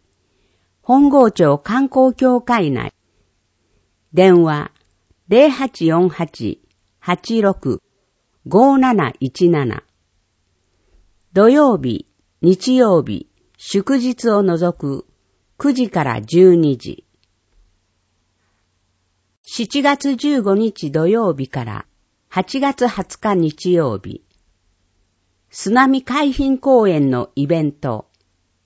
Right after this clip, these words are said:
七月十五日土曜日は海開き。無料駐車場二百三十台。海水浴。時、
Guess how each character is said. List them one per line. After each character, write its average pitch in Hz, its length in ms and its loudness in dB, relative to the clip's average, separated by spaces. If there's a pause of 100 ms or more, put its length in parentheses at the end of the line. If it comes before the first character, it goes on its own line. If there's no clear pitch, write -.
(580)
七 220 380 -6
月 277 320 -2
十 277 240 -2
五 196 120 2
日 208 380 -4
土 156 160 2
曜 220 240 2
日 135 160 -4
は 110 260 -8 (200)
海 202 420 2
開 127 160 -6
き。 - 320 -14 (1800)
無 185 160 2
料 269 300 2
駐 254 280 -2
車 226 240 -2
場 185 440 -2 (100)
二 196 160 -2
百 262 300 -4
三 240 340 -2
十 190 300 -2
台。 104 260 -8 (1500)
海 277 260 -4
水 233 380 -2
浴。 135 420 -6 (1300)
時、 175 540 -6